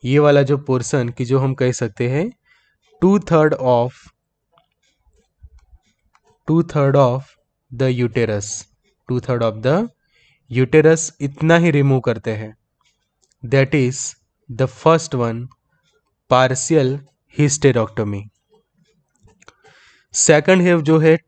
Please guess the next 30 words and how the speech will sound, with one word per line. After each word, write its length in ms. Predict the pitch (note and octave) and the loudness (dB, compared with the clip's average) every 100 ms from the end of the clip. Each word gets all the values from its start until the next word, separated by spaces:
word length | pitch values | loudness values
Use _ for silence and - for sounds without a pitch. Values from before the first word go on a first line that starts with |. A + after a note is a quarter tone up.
| _ | _
total 380 | D3+ D3 D3+ F#3 | 4 6 6 4
hysterectomy, 960 | D#3 C#3+ - D3+ C#3 C3 - A2+ G#2 G#2 - _ _ _ _ _ - | 2 -4 0 2 2 2 0 -2 -4 -8 -14 _ _ _ _ _ -6
removes 680 | B2 C#3 D#3 D#3+ E3+ - - B2 A#2 | 0 2 4 2 2 -4 -8 -4 0
uterus 520 | B2+ E3 E3 D#3+ E3 | 2 4 6 6 2
and 120 | D#3 | -2
cervix। 440 | - A#2+ A2 G#2 G2+ - - - _ _ _ _ _ _ _ _ _ _ _ _ _ - | 0 0 0 -4 -6 -6 -8 -10 _ _ _ _ _ _ _ _ _ _ _ _ _ -2
तो 60 | C#3+ | 0
अब 120 | C#3 | 4
यहाँ 220 | D3 E3+ | 4 4
से 140 | - | 2
हम 200 | F3 F3+ - _ | 0 0 -4 _
और 240 | C#3 D#3 D#3+ | 2 4 4
बाहर 300 | D3 D3 D3 | 2 2 2
निकलेंगे, 640 | C#3+ C3 B2 A#2 C#3 G3 G3+ | 0 -2 -4 -2 -2 -4 -4
तो 80 | D#3 | -4
इतना 340 | C#3 C#3 C#3 | -2 0 0
पोर्शन, 540 | A#2+ A#2 G#2+ A2 G2+ G#2 _ _ _ _ _ _ _ | 0 -2 -4 -6 -10 -12 _ _ _ _ _ _ _
कि 60 | C#3 | -8
फैलोपियन 640 | C3+ C3+ C#3+ E3+ F3+ F3 | 0 2 4 2 2 0
ट्यूब 240 | D#3+ D#3 C#3 | 2 -2 0
को 120 | D#3 | -2
छोड़ 280 | C#3+ C#3 B2+ | 0 -2 -2
के 320 | B2 C3 A#2+ C#3 _ _ _ _ _ - | 0 -2 -2 -12 _ _ _ _ _ -2
हम 200 | C#3+ D#3 | 0 2
यहाँ 220 | C#3 C3 | 2 2
पे 160 | C3+ C#3+ | 2 0
रिमूव 320 | B2 A#2+ D3 | 2 0 0
कर 180 | C#3+ B2 | 0 -4
देते 300 | A#2+ A#2+ B2 | -4 -6 -4
हैं। 340 | C3 A#2+ A#2+ | -4 -4 -6